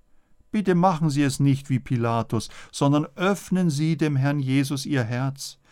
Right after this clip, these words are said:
Er liebt Sie und er möchte Ihnen ewiges Leben schenken, ewigen Frieden,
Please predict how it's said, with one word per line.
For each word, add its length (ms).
Er 160
liebt 360
Sie 340
und 100
er 60
möchte 340
Ihnen 360
ewiges 540
Leben 300
schenken, 500
ewigen 460
Frieden, 580